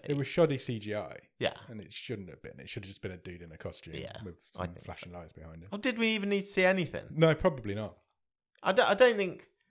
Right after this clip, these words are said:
Speaker 2: it t-, would have took anything away from the film.
Speaker 1: No.
Speaker 2: Um, if,
Speaker 1: If
Speaker 2: if
Speaker 1: you just see the light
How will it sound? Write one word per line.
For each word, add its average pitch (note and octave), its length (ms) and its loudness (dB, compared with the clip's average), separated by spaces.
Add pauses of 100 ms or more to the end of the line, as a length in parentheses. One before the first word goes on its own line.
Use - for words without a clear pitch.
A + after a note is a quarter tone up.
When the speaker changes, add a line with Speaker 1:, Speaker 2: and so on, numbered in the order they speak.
(360)
Speaker 2:
it D#3+ 200 0
t-, F3 60 0
would E3+ 220 6
have D#3 140 2
took D#3 200 -2
anything C#3+ 360 2
away B2 240 0
from A#2+ 160 -8
the A2+ 80 -4
film. - 320 -4 (180)
Speaker 1:
No. G#2 220 -2 (1080)
Speaker 2:
Um, F2+ 400 -10 (140)
if, - 80 -10 (280)
Speaker 1:
If - 80 -4
Speaker 2:
if A2+ 80 -6
Speaker 1:
you A#2+ 80 -4
just A2+ 180 -4
see G#2 100 -4
the G2+ 120 -4
light G2+ 340 -2